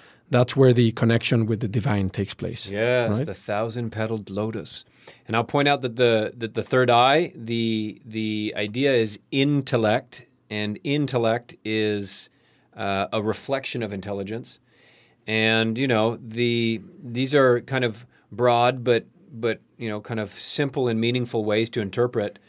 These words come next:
Speaker 2: the, you know, the basics to comprehend.
Speaker 1: Mm-hmm.
Speaker 2: And by the way, there are also many, many small chakras and nadis throughout the body. There's a bunch. I mean, even below and above the body,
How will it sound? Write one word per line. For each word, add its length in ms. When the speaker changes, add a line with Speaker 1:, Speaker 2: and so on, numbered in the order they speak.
Speaker 2:
the, 240
you 100
know, 120
the 80
basics 640
to 80
comprehend. 720
Speaker 1:
Mm-hmm. 280
Speaker 2:
And 280
by 160
the 100
way, 160
there 220
are 220
also 340
many, 520
many 260
small 320
chakras 580
and 220
nadis 360
throughout 360
the 80
body. 440
There's 120
a 60
bunch. 560
I 60
mean, 180
even 240
below 300
and 80
above 260
the 80
body, 240